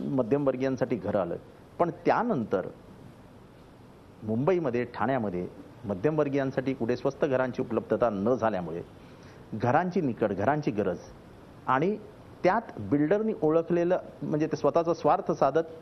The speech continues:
त्यांची ग-, ओ-, गरज ओळखून ज्याची निर्मि-, ज्या बिल्डिंगची निर्मिती झाली त्याच्यामध्ये माणसं राहायला गेली. असं आहे की शेवटी जबाबदारी कोणाची, तर जबाबदारी सगळ्यांची. जबाबदारी मी माझ्या खांद्यावरनं ढकलू इच्छित नाही.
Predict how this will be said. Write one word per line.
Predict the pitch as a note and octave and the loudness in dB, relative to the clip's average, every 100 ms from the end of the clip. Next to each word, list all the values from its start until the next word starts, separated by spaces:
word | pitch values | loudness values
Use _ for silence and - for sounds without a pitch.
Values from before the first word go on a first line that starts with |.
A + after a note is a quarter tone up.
| - - | -10 -2
त्यांची | C#3+ C#3+ D#3 | 0 0 -2
ग-, | C3+ D3 - | 2 0 2
ओ-, | C3+ C3+ G#2+ | 0 0 2
गरज | B2+ G#3 | 4 4
ओळखून | F3 G#2+ - F2+ - - - - | 2 -2 -4 -8 -8 -20 -18 -6
ज्याची | A#2 C#3 F#3+ | 0 2 2
निर्मि-, | D#3+ E3 G#3 F3 | 2 2 0 0
ज्या | C#3 F3 | 2 4
बिल्डिंगची | D#3+ E3 E3+ E3+ | 4 0 0 0
निर्मिती | C#3 C#3 F#3 E3 | 0 0 0 0
झाली | G#2 G2 | 0 -2
त्याच्यामध्ये | A2 - A#2+ C#3+ C#3 C#3+ | -4 -2 0 2 2 2
माणसं | C3 A2+ - | 2 0 0
राहायला | B2 - F#2+ | -2 -2 -2
गेली. | F2 D#2 - - - - | -2 -4 -12 -16 -20 -6
असं | - D3 A3 | -2 2 2
आहे | |
की | G#3+ B3+ | 2 -4
शेवटी | - D3+ D#3+ D#3+ A#3 B3 - - - G#2 | -2 0 0 0 -2 -2 -4 -14 -16 -2
जबाबदारी | D3+ D#3 - G#3+ A#3 A3+ | 2 4 4 4 0 2
कोणाची, | F#3+ D#3+ E3+ C3 | 2 2 2 0
तर | B2 | 0
जबाबदारी | C3+ B2+ C#3+ C3+ C#3+ | 2 4 2 2 2
सगळ्यांची. | C#3 - D2+ - - - - - - - - - - | 0 -2 -2 -6 -10 -18 -20 -20 -20 -20 -20 -20 -2
जबाबदारी | B2 D3 D#3 D#3+ D#3+ | 4 4 4 2 2
मी | C3+ D#3 | 0 2
माझ्या | D3 C3+ | 2 2
खांद्यावरनं | C#3+ A#2 B2+ C3 C3+ | 2 2 2 2 2
ढकलू | A2+ G2+ A#2+ | 0 2 0
इच्छित | A#2 C#3 | 0 -2
नाही. | A#2 F#2+ | -2 -4